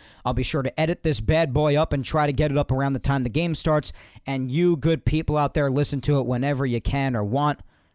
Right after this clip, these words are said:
whatever you want to do. So that is it for the weekly recap, because as you know, the Yankees did only play two games since last Sunday. This is the kind of things we're gonna be getting, because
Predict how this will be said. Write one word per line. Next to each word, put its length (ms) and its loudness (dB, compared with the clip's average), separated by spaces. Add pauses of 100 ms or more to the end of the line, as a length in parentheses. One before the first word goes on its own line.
(120)
whatever 280 0
you 120 4
want 220 0
to 60 -4
do. 220 -2 (1120)
So 340 0 (160)
that 280 0
is 120 2
it 120 0
for 180 -2
the 80 0
weekly 320 -2
recap, 480 0
because 260 0
as 300 0
you 80 -2
know, 380 -2 (580)
the 80 -4
Yankees 360 -2
did 120 -2
only 180 -2
play 240 -2
two 220 -2
games 300 -2
since 160 -6
last 280 -2
Sunday. 320 -2
This 220 -4
is 120 -6
the 60 -8
kind 220 -4
of 140 -8
things 240 -6
we're 80 -4
gonna 160 -6
be 80 -6
getting, 400 -2 (460)
because 520 0